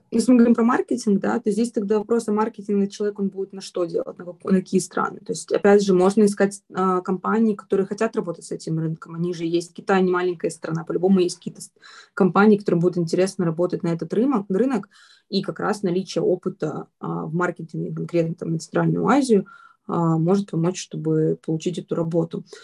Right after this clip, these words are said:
Здесь, видишь, это, знаешь, такой единорог в вакууме сейчас, потому что <laughs> для каждого человека с его особенностью будет разный подход, как это сделать, потому что, может быть, вообще человек поменяет карьеру, может, человек вообще пойдёт учиться на, изучать и китайский язык и параллельно, да, там,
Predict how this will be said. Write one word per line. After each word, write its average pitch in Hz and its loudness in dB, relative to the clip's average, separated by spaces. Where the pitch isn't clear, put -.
Здесь, 262 2
видишь, 277 2
это, 214 2
знаешь, 208 2
такой 196 0
единорог 196 2
в - -6
вакууме 214 -2
сейчас, 165 -8
потому 180 -4
что 185 0
<laughs> - -20
для 233 2
каждого 240 0
человека 220 -2
с 240 -14
его 202 -2
особенностью 233 -4
будет 190 -4
разный 220 0
подход, 208 0
как 196 -6
это 196 -6
сделать, 180 4
потому 196 0
что, 196 -2
может 240 4
быть, 226 -6
вообще 214 0
человек 202 2
поменяет 170 -6
карьеру, 156 0
может, 208 6
человек 226 6
вообще 208 2
пойдёт 202 4
учиться 202 -4
на, 180 0
изучать 185 0
и 180 -4
китайский 185 -4
язык 226 0
и 220 4
параллельно, 185 4
да, 170 -4
там, 165 -6